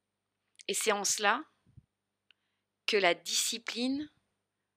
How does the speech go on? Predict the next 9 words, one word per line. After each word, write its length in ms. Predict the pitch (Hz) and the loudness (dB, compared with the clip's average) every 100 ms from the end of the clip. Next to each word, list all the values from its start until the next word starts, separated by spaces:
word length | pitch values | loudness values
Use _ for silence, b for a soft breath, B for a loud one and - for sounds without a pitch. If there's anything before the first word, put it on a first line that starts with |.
| _ | _
prend 260 | - 180 170 | -4 -4 -2
sens 720 | - 208 202 254 - - - _ _ _ _ _ _ _ _ | 0 0 -2 -4 -8 -8 -12 _ _ _ _ _ _ _ _
et 60 | 196 | -8
peut 180 | - 208 | -6 -8
durer 680 | - 226 240 233 220 185 _ | -4 0 2 2 0 -6 _
sur 320 | - - 175 | -4 -4 -2
le 100 | 175 | -4
long 220 | 165 165 | -4 -8
terme. 440 | - 175 151 151 | -4 -4 -2 -6